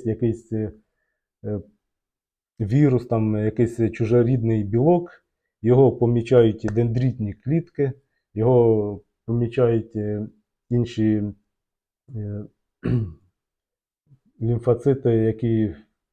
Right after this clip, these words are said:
лімфоцити-маркери, так сказати, які помічають ці білки,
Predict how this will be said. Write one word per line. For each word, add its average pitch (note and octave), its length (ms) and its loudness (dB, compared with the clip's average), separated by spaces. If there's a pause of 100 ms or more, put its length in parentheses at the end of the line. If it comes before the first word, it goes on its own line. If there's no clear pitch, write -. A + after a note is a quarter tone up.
(680)
лімфоцити-маркери, A#2 920 0
так A#2 220 -6
сказати, A2+ 520 -4 (480)
які A2+ 500 -2 (800)
помічають A#2+ 500 0
ці A2 300 -2
білки, B2 600 -2